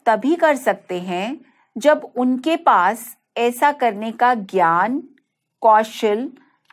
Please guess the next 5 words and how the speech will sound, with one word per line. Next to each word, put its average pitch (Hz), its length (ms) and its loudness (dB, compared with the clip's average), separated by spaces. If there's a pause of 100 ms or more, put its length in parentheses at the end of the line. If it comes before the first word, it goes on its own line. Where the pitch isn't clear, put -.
तथा 247 440 0 (560)
प्रौद्योगिकी 240 880 0 (220)
उपलब्ध 220 580 -2
हो। 139 260 -10 (920)
इसलिए 277 800 -4